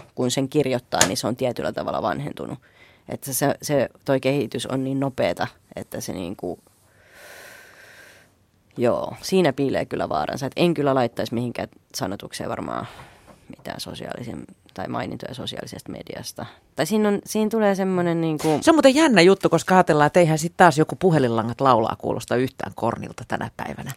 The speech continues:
Speaker 2: Mut, tota, minkä takia sitten Facebook kuulostaa <laughs> jo nyt kornilta?
Speaker 1: Niin, siis kyllähän se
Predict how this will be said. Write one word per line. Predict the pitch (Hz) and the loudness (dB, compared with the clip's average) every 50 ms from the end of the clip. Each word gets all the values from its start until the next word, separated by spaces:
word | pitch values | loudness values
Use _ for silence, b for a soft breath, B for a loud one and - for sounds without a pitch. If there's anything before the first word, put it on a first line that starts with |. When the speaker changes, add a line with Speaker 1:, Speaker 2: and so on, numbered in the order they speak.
| b b b b b b b b b b | b b b b b b b b b b
Speaker 2:
Mut, | 143 143 - | -6 -4 -2
tota, | - 139 - 147 | -2 -2 0 0
minkä | 139 170 180 160 147 | 2 4 4 4 4
takia | 127 123 120 - 117 113 | 2 0 0 -2 -2 -2
sitten | - 127 - - 117 | -2 -4 -8 -6 -2
Facebook | - 135 117 107 - - - 92 - | 2 2 2 2 0 -6 -10 -10 -6
kuulostaa | - 139 127 - - 127 - - - - - - | -2 0 4 6 6 6 6 4 -2 -6 0 4
<laughs> | 180 | 6
jo | 196 - - | 6 8 8
nyt | 202 190 196 - | 8 8 6 6
kornilta? | - - 156 143 139 139 127 127 120 113 110 - 123 - _ _ _ _ _ _ _ - | 4 6 8 8 8 8 6 2 -2 -4 -6 -8 -12 -12 _ _ _ _ _ _ _ -10
Speaker 1:
Niin, | 143 120 117 110 101 101 107 107 - _ _ - | -10 -8 -8 -8 -8 -10 -10 -12 -16 _ _ -20
siis | - - 131 117 - | -12 -10 -8 -8 -6
kyllähän | - 117 113 120 123 120 | -4 -4 -2 -2 -2 -4
se | - 127 | -6 -8